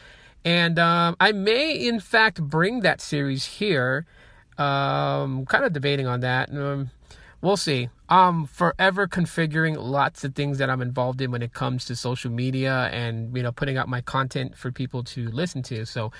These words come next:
I do wanna let everybody know that, in fact, um, there will, um,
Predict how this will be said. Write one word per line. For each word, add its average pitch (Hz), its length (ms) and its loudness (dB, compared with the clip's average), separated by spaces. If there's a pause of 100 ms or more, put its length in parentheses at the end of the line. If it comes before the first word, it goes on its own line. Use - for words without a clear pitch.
(300)
I 151 100 0
do 165 160 2
wanna 170 160 2
let 165 180 2
everybody 156 360 2
know 190 380 4 (280)
that, 151 300 4
in 147 120 0
fact, 143 500 2
um, 127 360 0 (440)
there 143 200 2
will, 139 320 0
um, 123 460 -2